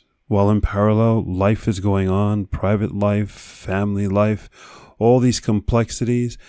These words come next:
and you're in the middle of all of it. You're starting a new job, right? Does this sound familiar to many of you out there? Everything's happening at the same time. You can't figure things out. And all the things that are happening at the same time, they're all complicated. A lot of them are frustrating you. You can't, mm,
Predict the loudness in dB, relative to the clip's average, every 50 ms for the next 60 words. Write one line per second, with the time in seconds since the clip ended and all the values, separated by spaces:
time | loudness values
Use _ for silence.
0 | -20 -20 _ _ 0 2 4 4 4 4 4 4 4 4 4 4 4 2 2 2
1 | 2 2 2 2 2 2 0 -2 -2 -6 -12 -12 -2 0 2 2 2 2 2 2
2 | 0 0 0 0 0 -2 0 0 2 0 0 -2 -2 -2 0 0 -2 -2 -2 -2
3 | -2 0 0 0 0 0 2 2 2 2 0 0 0 2 2 2 0 0 -2 -2
4 | 0 0 2 2 0 0 0 0 0 0 0 0 -2 -4 -4 -2 -2 -2 -2 -6
5 | _ _ -6 -6 -2 0 0 0 2 2 4 4 4 2 0 -2 -2 -2 0 0
6 | 0 0 0 -2 -4 -6 -4 -2 -2 0 0 -2 -2 -2 -4 -4 -2 -4 -4 -6
7 | -8 _ -8 -4 -2 -2 -2 -2 -4 -2 -2 -2 2 2 0 0 0 0 0 0
8 | 0 0 -2 -2 -2 -4 -4 -6 -8 -12 _ _ _ -20 -20 -20 -20 -20 -20 -20
9 | -20 -20 -20 -20 _ _ _ 0 2 4 4 4 4 4 4 4 4 4 4 4
10 | 4 4 2 2 0 0 0 0 0 0 0 0 0 0 0 0 0 0 0 -2
11 | -2 -4 -6 -2 0 2 2 2 2 -2 -4 -2 -2 -2 -2 -2 -6 -6 -4 -8
12 | -8 -8 -10 -12 -10 -8 -4 -2 -2 0 0 0 0 0 -2 -4 -2 0 0 0
13 | 0 0 0 2 2 2 0 -2 -4 -4 -6 -8 -10 -12 -12 _ -8 -4 -2 -2
14 | -2 0 2 4 4 4 4 2 -2